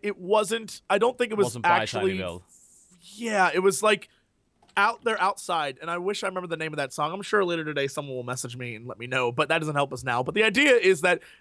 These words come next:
Speaker 1: it was one of those games that you couldn't beat it unless you knew the beats of the songs.
Speaker 2: Right.
Speaker 1: And, like, how it worked. And it was fantastic. I was like, "Oh, this is great."
Speaker 2: Is that, is that Sound Dodger? Are you talking about Sound Dodger?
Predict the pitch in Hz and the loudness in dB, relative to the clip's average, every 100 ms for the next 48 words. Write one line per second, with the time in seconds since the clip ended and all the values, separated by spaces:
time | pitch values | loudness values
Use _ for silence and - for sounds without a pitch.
0 | - 247 226 220 - _ _ _ - 175 | -2 0 4 2 0 _ _ _ -6 0
1 | 233 233 202 196 185 160 165 - _ _ | 4 4 4 0 0 2 2 0 _ _
2 | 190 180 - 226 294 196 151 147 131 151 | -4 -4 2 4 4 0 -4 -2 -2 -2
3 | 151 156 151 147 139 131 - - 151 135 | -4 -4 -6 -4 -4 -4 -10 -6 -4 -2
4 | 143 - 135 120 110 73 113 113 95 - | -4 -4 -6 -6 -8 -10 -6 -2 -2 -6
5 | _ _ 143 151 160 156 139 127 151 214 | _ _ -2 0 2 2 2 -2 2 2
6 | 208 202 170 165 190 - - 120 147 151 | 2 2 0 2 0 -2 -10 -6 -4 0
7 | 214 240 - 107 139 233 - - _ - | 0 -2 -8 -6 -4 -4 -10 -20 _ -20
8 | - 190 - - 220 427 - 160 175 262 | -14 -8 -8 -6 -2 -2 0 0 2 2
9 | 247 349 427 453 - 185 196 214 214 202 | 2 2 0 -2 -4 -4 -2 -2 0 -2
10 | - 220 214 120 92 82 69 | 0 -2 -2 -4 -6 -10 -14